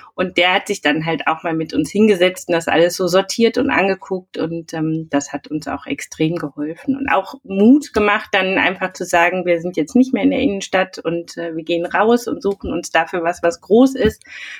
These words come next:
wo wir Platz haben, wo die Bräute Raum haben und Ruhe haben. Das hätten wir uns, glaub ich, ohne die Beratung oder ohne den Berater einfach gar nicht so getraut.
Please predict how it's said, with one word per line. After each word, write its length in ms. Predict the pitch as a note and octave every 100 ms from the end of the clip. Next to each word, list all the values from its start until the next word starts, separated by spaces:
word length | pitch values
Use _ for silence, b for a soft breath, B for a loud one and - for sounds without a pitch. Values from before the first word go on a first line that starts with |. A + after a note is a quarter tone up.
| B
wo 80 | E3+
wir 80 | E3+
Platz 400 | - A3 - -
haben, 280 | F#3+ F3+ F3+
wo 60 |
die 120 | F3 F3
Bräute 680 | - E3+ F#3 F3+ E3+ E3+ -
Raum 320 | D3+ F3 G3 -
haben 420 | E3 E3 F3 F3
und 200 | E3 D#3+ -
Ruhe 320 | G#3 A3 F#3+ F3+
haben. 400 | F3 F#3 F#3 _ _ B B B B -
Das 220 | D#3 -
hätten 300 | - G3 -
wir 100 | A3
uns, 220 | E3 F#3 -
glaub 180 | F3 F#3+
ich, 160 | -
ohne 540 | G3 A#3+ A#3 A3 G#3+ - _ -
die 80 | F#3
Beratung 640 | F3 E3+ F3+ - G#3 G3
oder 220 | - -
ohne 180 | F3 E3+
den 120 | E3+
Berater 420 | E3 D#3+ E3 -
einfach 260 | - - _
gar 160 | C#3 C#3+
nicht 180 | D3
so 80 | -
getraut. 640 | D#3 D#3 - D3+ E3+ -